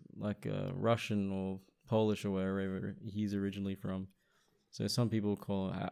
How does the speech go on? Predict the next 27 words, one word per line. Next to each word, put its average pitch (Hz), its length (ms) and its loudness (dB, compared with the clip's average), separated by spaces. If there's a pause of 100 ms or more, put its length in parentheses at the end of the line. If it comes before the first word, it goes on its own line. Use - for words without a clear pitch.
Alejandro 107 960 4 (160)
Jodorowsky, 117 840 6 (220)
which 98 220 -4
is 95 120 -2
the 98 100 -4
Spanish 107 520 -2
way 90 140 -2
to 85 100 -4
say - 180 -4
it. - 220 -4 (760)
But - 100 -10
the 104 80 -2
Russian 101 300 -2
way 95 140 2
to 92 80 0
say 95 300 0
it - 100 -2
would - 180 -6
be, 92 400 -2
I 90 120 2
don't 92 140 -2
know. 90 180 -2 (1200)
I 101 100 -2
don't 98 100 0
know 95 140 0
what 95 200 2
exactly. 95 540 -2